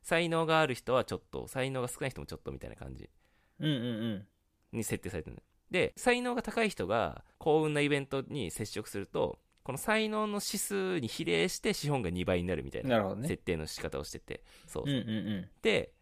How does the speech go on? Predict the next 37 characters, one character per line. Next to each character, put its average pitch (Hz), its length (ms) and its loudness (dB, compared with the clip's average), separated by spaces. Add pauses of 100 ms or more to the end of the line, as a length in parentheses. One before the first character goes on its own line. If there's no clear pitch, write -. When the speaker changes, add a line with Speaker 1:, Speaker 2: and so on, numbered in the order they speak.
(160)
Speaker 1:
ま 165 60 -2
あ、 - 20 0
そ - 100 -2
れ 160 60 4
を 143 160 6 (220)
労 127 180 4
働 123 120 2
寿 117 80 -4
命 80 120 -2
四 90 260 0
十 87 220 -2
年 73 240 -2
っ - 40 -20
て - 80 -10
い 62 40 -8
う - 20 -10
設 - 180 -12 (120)
定 90 160 -2
で 104 80 0
こ 71 360 -6
う - 60 -10
ラ 117 80 8
ン 104 60 6
ダ 80 80 0
ム 67 80 -6
に 67 80 -8
動 71 80 -6
か 73 100 -10
す。 - 140 -2
Speaker 2:
は 117 60 8
い。 92 140 2
Speaker 1:
で、 147 140 4
そ 180 140 -2
う 190 40 0
す - 120 -4
る 196 40 -10
と 143 300 0